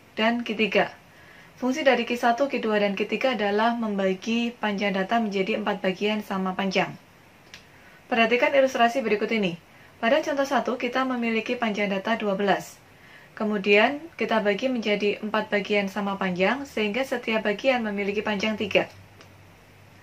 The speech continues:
Kemudian, contoh dua, kita memiliki panjang data adalah sebelas.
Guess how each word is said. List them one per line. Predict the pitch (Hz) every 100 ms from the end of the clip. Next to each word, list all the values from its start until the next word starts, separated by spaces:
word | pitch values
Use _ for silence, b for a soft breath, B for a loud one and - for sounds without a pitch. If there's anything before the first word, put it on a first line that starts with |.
| B B B B B
Kemudian, | - 220 220 269
contoh | 285 269 247 233
dua, | 208 262
kita | 285 262
memiliki | 247 233 226 226
panjang | 240 220 208 202
data | 196 247
adalah | 220 208
sebelas. | 208 185 180 254 285